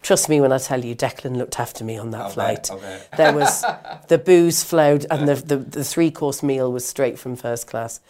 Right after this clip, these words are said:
Speaker 2: Amazing.
Speaker 1: But no, it, I didn't tell her. But when I got back, I sent an email and said,
Speaker 2: Yeah.
Speaker 1: "Here's who I am." And she was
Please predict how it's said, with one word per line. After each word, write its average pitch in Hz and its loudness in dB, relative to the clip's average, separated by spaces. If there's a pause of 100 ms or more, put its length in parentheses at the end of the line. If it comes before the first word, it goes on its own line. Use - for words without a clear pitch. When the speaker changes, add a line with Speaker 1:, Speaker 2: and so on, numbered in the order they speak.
(120)
Speaker 2:
Amazing. - -20
Speaker 1:
But - 6 (140)
no, 226 8
it, 220 4
I 202 4
didn't 190 0
tell 151 2
her. 135 0
But 147 2
when 170 4
I 165 4
got 139 2
back, 127 -6
I 147 -6
sent 139 -4
an 135 -8
email 123 -8
and 123 -10
said, 120 -10 (140)
Speaker 2:
Yeah. - -20 (320)
Speaker 1:
"Here's 143 -4
who 139 -8
I 123 -8
am." 120 -10
And 123 -10
she 131 -8
was 120 -12